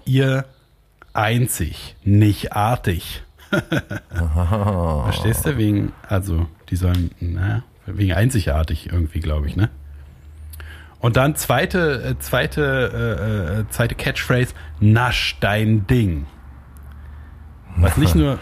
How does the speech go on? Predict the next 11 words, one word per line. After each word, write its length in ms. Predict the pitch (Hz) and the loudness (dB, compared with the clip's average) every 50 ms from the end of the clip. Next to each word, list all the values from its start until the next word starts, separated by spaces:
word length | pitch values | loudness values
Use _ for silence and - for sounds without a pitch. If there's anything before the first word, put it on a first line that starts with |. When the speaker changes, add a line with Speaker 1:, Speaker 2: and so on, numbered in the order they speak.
| - 123 | -2 -2
Speaker 1:
was 180 | 123 107 - | -2 0 0
nicht 200 | 147 156 160 - | 0 -2 0 0
nur 120 | 147 135 117 | 0 0 0
dumm 320 | 101 - 151 170 208 196 | 0 0 0 2 2 0
ist, 260 | - 131 156 156 - | 0 -2 -4 -4 -2
sondern 220 | 127 120 120 120 110 | -2 0 0 0 0
auch 180 | 113 113 - - | -2 -2 -4 -4
irgendwie 300 | 127 131 151 135 127 - | -4 -4 -2 -4 -6 -4
ekelhaft, 640 | 131 143 - - 156 87 76 78 76 - - - - | -4 -4 0 2 2 2 2 0 -4 -6 -8 -12 -8
oder 180 | 92 82 73 | -6 -6 -4
was? 300 | 71 80 85 - - - | -4 -6 -8 -10 -12 -16